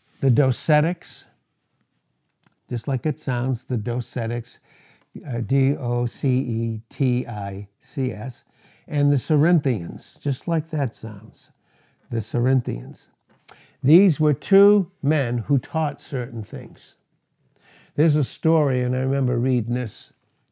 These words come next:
decades ago, probably, like, four decades ago,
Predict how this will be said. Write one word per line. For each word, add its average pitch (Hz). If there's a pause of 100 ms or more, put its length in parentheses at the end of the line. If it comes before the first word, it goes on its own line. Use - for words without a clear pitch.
decades 135
ago, 98
probably, 135
like, 104
four 139
decades 107
ago, 113